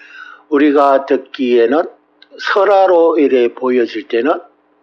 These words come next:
서해 바다로 해서 바닷가로 이렇게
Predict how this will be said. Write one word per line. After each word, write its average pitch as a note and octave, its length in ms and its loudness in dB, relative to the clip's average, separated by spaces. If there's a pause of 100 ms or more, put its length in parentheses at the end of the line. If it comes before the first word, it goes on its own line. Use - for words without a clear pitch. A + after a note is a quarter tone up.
(1200)
서해 F3+ 440 2
바다로 A#2 840 0 (140)
해서 C3 500 -4
바닷가로 B2 720 -2
이렇게 G#2 520 -10